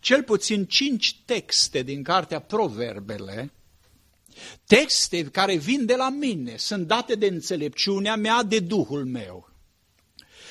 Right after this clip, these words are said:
Acum analizează-le și vei vedea că cearta nu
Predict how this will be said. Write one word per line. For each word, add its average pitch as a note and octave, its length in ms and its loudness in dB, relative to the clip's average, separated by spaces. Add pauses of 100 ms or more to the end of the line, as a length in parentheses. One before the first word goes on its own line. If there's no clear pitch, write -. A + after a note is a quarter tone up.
(160)
Acum B3+ 480 4
analizează-le F3 1160 4
și C4+ 180 4
vei G3+ 320 4
vedea A2 760 -6 (1200)
că C#4+ 160 6
cearta F#3+ 1000 0
nu G#3+ 300 -4